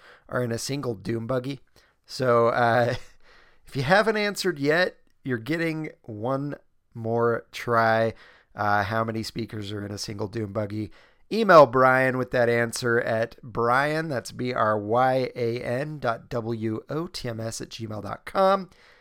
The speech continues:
And we'll have that answer for you next week, unless Brian pulls another, uh,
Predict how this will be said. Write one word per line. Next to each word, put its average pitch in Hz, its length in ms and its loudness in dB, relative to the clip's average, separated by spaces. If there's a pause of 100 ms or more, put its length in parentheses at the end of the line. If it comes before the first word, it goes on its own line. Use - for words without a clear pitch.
(460)
And 110 260 -8
we'll 120 260 2
have 147 400 4
that 151 200 6
answer 156 400 0
for 143 300 -4
you 139 180 -4
next 127 320 -6
week, 127 400 -6 (540)
unless 113 240 -8
Brian 120 640 4
pulls 120 320 0
another, 117 520 0 (400)
uh, 110 500 -2